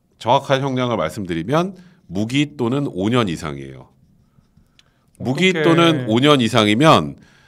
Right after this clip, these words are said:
Speaker 1: 살인죄에서 사형을 빼면, 법정형 사형을 빼면 똑같아요. 그리고 이거는 당연히 벌금형도 없습니다.
Speaker 2: <laughs>
Speaker 1: 벌금형이 없어요.
Speaker 2: 정말
Speaker 1: 그래서
Speaker 2: 감옥에 가시는 거죠.
Speaker 1: 이게 배소연이 개인 비서였다는 게 체크가 되는 순간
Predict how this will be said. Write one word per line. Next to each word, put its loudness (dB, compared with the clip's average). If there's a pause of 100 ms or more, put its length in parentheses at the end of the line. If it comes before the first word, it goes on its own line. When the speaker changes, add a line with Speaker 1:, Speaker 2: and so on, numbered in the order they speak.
(240)
Speaker 1:
살인죄에서 0
사형을 0
빼면, -2
법정형 -6
사형을 -6
빼면 -10
똑같아요. -8 (920)
그리고 2
이거는 2 (160)
당연히 -4
벌금형도 -4
없습니다. -14 (460)
Speaker 2:
<laughs> -18
Speaker 1:
벌금형이 -4
없어요. -4
Speaker 2:
정말 -4
Speaker 1:
그래서 2
Speaker 2:
감옥에 -6
가시는 -16
거죠. -14
Speaker 1:
이게 2 (400)
배소연이 4
개인 2
비서였다는 -2
게 -6
체크가 -6
되는 -2
순간 4